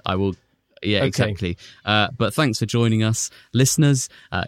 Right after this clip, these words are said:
Speaker 1: as always, get in touch, plus ones, minus ones. Let us know if you agree, disagree, if you check out anything we watch or you want us to watch anything, do suggest it. We do look at all your suggestions, and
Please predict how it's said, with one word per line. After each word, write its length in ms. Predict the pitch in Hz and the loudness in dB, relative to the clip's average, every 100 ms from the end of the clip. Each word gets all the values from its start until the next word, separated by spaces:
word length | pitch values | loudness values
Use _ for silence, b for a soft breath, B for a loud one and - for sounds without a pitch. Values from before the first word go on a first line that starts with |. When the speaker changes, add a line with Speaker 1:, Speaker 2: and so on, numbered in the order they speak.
| - | -2
Speaker 1:
as 240 | 147 135 | 2 2
always, 200 | 113 104 | 2 2
get 140 | 107 101 | 0 -2
in 60 | |
touch, 260 | 101 104 - | -2 -4 -4
plus 220 | 139 - | -4 -2
ones, 200 | 107 95 | -2 -2
minus 300 | 107 98 - | -2 -2 -2
ones. 300 | 98 92 90 b b | -4 -4 -6 b b
Let 160 | - 123 | 2 4
us 160 | 110 113 | 4 2
know 260 | 101 92 - b | 0 0 -4 b
if 160 | - - | -8 -4
you 100 | 107 | -2
agree, 320 | 107 175 180 | 0 2 2
disagree, 460 | 160 151 123 135 131 | 2 2 2 4 4
if 100 | 110 | 2
you 80 | 110 | 0
check 260 | - 151 | 0 0
out 120 | 123 | 0
anything 340 | 107 123 117 107 | 2 2 2 0
we 140 | 107 | 0
watch 440 | 101 131 - - - B B | 0 -2 -2 -8 -10 B B
or 180 | 107 107 | 0 0
you 120 | 110 | 2
want 160 | 123 120 | 0 -2
us 140 | 110 | -4
to 80 | 117 | -4
watch 220 | 110 - | -6 -4
anything, 280 | 104 95 98 | -4 -2 -4
do 160 | 156 | -2
suggest 380 | 147 110 104 - | -2 -2 -4 -4
it. 120 | 98 110 | -4 -2
We 100 | 117 | 0
do 240 | 156 123 B B - | 0 0 B B -2
look 220 | 120 117 | 0 0
at 40 | |
all 200 | 95 139 | 2 4
your 80 | 120 | 4
suggestions, 560 | 104 104 101 - 98 - B B | 2 0 0 0 -2 -4 B B
and 340 | 110 107 104 | 0 2 0